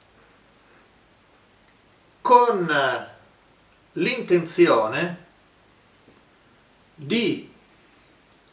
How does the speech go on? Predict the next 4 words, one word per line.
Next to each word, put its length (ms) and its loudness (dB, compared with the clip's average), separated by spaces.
dare 640 2
appunto 580 -4
il 100 -6
proprio 800 0